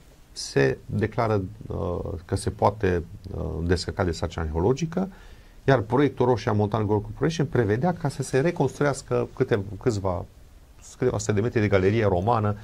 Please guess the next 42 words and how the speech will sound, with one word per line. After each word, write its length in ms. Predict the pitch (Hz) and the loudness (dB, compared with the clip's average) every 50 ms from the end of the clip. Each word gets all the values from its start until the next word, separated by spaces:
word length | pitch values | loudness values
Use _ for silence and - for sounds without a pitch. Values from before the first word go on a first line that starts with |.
| - - | -14 -4
în 100 | - 101 | 0 0
altă 200 | 107 101 - 104 | 0 2 0 -2
parte. 420 | - - 92 85 82 - - 90 - - - - - - | -2 0 -2 -2 -2 -4 -8 -12 -14 -14 -18 -20 -12 -6
Există, 380 | - - 185 175 123 87 - - | -2 0 2 4 2 2 2 0
într-adevăr, 520 | 90 87 98 92 95 98 104 131 123 107 | 0 0 2 2 4 4 4 4 4 4
un 120 | 101 98 | 4 2
precedent, 480 | 87 95 87 - - 98 113 143 131 107 | 2 2 0 0 0 0 0 0 0 2
grota 320 | 101 117 127 123 - - 101 | 4 4 4 4 4 4 4
de 80 | 101 | 4
la 120 | 98 95 92 | 4 4 4
Lascaux 500 | 90 90 90 85 - - - 113 110 95 | 4 4 4 2 0 -2 0 0 2 2
din 120 | 87 80 | 2 0
Franța, 540 | 82 - - 156 147 131 123 - 123 123 117 - - - - - | 0 0 0 2 2 0 0 0 -2 -2 -2 -4 -10 -20 -12 -6
cu 120 | - 101 95 - | -4 -4 -4 -6
picturul 380 | - - - - 107 92 87 - | -10 -10 -4 -2 -2 0 -2 0
peste, 280 | - - 156 160 - 139 | 0 0 0 0 -2 -4
care 240 | - - 139 139 139 | -2 0 0 2 2
este 360 | 139 131 - - 135 131 - - - - - | 0 0 0 -2 -2 -2 -2 -6 -14 -16 -4
o 100 | - - | -2 -2
copie. 500 | - - - 113 98 - - - 78 69 - - - - - - - - - | -2 0 0 0 0 0 -2 -4 -6 -6 -6 -10 -16 -20 -20 -20 -20 -20 -8
De 100 | - - | -6 -6
acolo 220 | - - 117 117 | -2 0 2 2
vorbeam 360 | 104 98 104 101 110 113 104 95 | 4 4 2 2 2 0 0 0
de 140 | 87 90 | 0 0
câteva 360 | 82 - - - 104 85 90 85 | 0 -2 0 0 0 0 0 -2
sute 300 | - - - - - 85 | -2 -4 -4 -4 -2 -4
de 140 | 80 76 69 | -4 -4 -2
metri, 420 | 73 76 76 - - 90 107 135 170 - - - - - - - - - - - - - - - - - - - | -2 -2 -4 -4 -4 -6 -6 -6 -6 -10 -14 -20 -20 -20 -20 -20 -20 -20 -20 -20 -20 -20 -20 -20 -20 -20 -14 -8
nu, 140 | - 78 76 73 76 78 71 65 65 69 80 | -6 -4 -4 -2 -2 -4 -4 -4 -6 -6 -6
nu, 160 | 98 107 87 82 98 | -4 -4 -4 -2 -4
nu 60 | 110 | -4
sunt 180 | 101 - - 80 | -4 -4 -6 -6
sute 140 | - - 82 | -6 -4 -4
de 120 | 78 73 | -4 -2
metri 160 | 76 73 - 76 | -4 -4 -4 -2
în 40 | 78 | -2
grota 240 | 78 78 - 80 | -2 0 0 -2
de 60 | 78 78 | -2 -2
Lascaux, 260 | 76 78 - 85 - | -2 -4 -4 -4 -2
că 60 | 95 | 0
am 80 | 98 95 | 0 0
fost 320 | - 104 90 80 - - | 2 2 2 2 0 -4